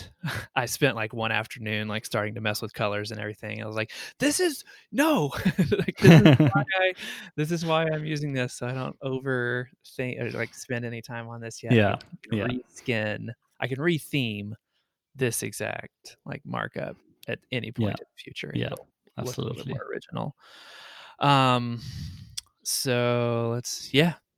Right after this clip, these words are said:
Speaker 1: yeah, that's, uh, I, I, I mentioned this to you, but I will be, uh, I'll be camping again next week, um,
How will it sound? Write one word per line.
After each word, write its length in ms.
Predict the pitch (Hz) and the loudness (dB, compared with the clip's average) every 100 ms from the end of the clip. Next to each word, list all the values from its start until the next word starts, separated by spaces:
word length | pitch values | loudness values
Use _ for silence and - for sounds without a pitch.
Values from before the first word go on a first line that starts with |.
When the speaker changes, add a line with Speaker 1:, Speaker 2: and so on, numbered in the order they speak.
| _ - | _ -2
Speaker 1:
yeah, 260 | 123 139 - | 0 0 -2
that's, 320 | 110 117 - | -4 -4 -2
uh, 400 | 131 123 123 117 117 _ _ _ - - - | -2 0 0 -2 -4 _ _ _ -18 -18 2
I, 380 | 120 120 117 - _ - | 8 8 8 4 _ 0
I, 260 | 107 107 - | 2 2 0
I 80 | 110 | 0
mentioned 340 | 123 120 113 | 0 -2 -4
this 180 | 104 - | -4 -6
to 120 | - | -6
you, 140 | 104 104 | -6 -4
but 140 | 101 | -2
I 140 | 101 | -2
will 120 | 110 110 | -2 -2
be, 460 | 113 107 104 104 | -2 -2 -2 -4
uh, 380 | 104 101 101 104 - _ _ _ - | -6 -8 -8 -12 -14 _ _ _ -12
I'll 100 | 110 | -10
be 120 | 104 | -10
camping 480 | - 117 110 107 101 | -6 -6 -4 -8 -12
again 560 | 98 101 101 98 104 - _ _ _ | -8 -6 -6 -8 -12 -18 _ _ _
next 600 | 113 110 104 - - - - | -14 -10 -10 -8 -8 -8 -10
week, 640 | 117 104 95 - - - _ _ _ _ _ _ | -6 -6 -6 -10 -14 -20 _ _ _ _ _ _
um, 460 | - 104 101 98 | -10 -6 -6 -6